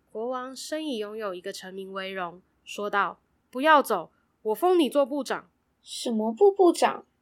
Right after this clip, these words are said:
Speaker 1: 什么部？司法部。
Speaker 2: 可是这里一个人都没有，谁来接受审判呢？
Speaker 1: 你不了解我的国土，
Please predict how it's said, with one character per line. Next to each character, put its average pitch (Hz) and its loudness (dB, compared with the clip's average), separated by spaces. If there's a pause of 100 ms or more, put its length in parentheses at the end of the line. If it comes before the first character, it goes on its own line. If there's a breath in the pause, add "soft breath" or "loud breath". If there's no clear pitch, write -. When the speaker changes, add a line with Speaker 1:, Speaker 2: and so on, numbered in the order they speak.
(240)
Speaker 1:
什 - -20
么 202 -14
部？ 285 -4 (340)
司 - -2
法 220 8
部。 214 0 (340)
Speaker 2:
可 262 0
是 339 -2 (540)
这 339 0
里 285 0
一 320 2
个 403 6
人 294 4
都 302 2
没 262 0
有， 240 -2 (260)
谁 - 0
来 233 6
接 302 2
受 302 6
审 - -4
判 320 -2
呢？ 269 -6 (320)
Speaker 1:
你 190 -16
不 262 -4
了 202 -2
解 190 -6 (360)
我 226 -2
的 226 0
国 233 4
土， 220 -8